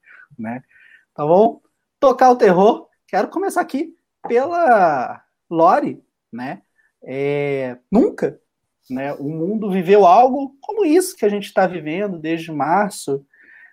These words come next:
é, aqui no Brasil, né, e antes no, ao redor do mundo. É, como é que você enxerga essa mudança brusca, né, do comportamento da sociedade? E, e, Lore, depois de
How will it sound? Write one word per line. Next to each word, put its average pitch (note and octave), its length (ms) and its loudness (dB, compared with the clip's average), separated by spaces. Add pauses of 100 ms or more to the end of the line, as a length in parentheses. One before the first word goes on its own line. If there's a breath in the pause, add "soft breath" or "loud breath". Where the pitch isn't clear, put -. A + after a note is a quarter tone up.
(100)
é, C#3+ 440 0
aqui G#3 480 -2
no D#3+ 80 -4
Brasil, D3+ 500 -2 (100)
né, D3+ 220 -4
e C3+ 300 -8 (180)
antes D#3+ 680 -2
no, C#3+ 140 -10
ao C3+ 180 -4
redor C3 360 -4
do C3+ 120 -8
mundo. D3+ 360 -4 (720 soft breath)
É, D3 640 4
como C4+ 200 2
é D#4+ 100 6
que G#4 280 4
você A#3+ 600 2 (140)
enxerga F3 460 -2
essa E3+ 160 -10
mudança D#3+ 440 -4
brusca, F3 560 0
né, F#3 220 -4 (200 loud breath)
do - 120 -2
comportamento D#3 720 -4
da E3 220 2
sociedade? D#3+ 880 -2 (440 loud breath)
E, F#3 180 -6
e, F#3 80 0
Lore, G3 320 6
depois F3 420 -2
de - 80 -18